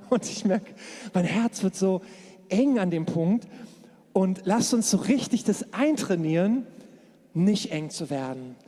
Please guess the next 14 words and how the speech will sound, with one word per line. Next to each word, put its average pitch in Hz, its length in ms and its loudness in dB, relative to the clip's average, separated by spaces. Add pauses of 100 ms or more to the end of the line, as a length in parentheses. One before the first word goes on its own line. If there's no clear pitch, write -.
(300)
Weißt 202 220 0
du, - 20 -8
den 202 180 2
Geist 208 320 0
Gottes 202 380 0
nicht 190 440 2
zu 180 120 -4
beurteilen. 151 760 -4 (300)
Er 175 120 2
möchte 180 600 2
wehen, 175 320 2
wie 175 120 2
er 165 160 -2
will. 143 280 0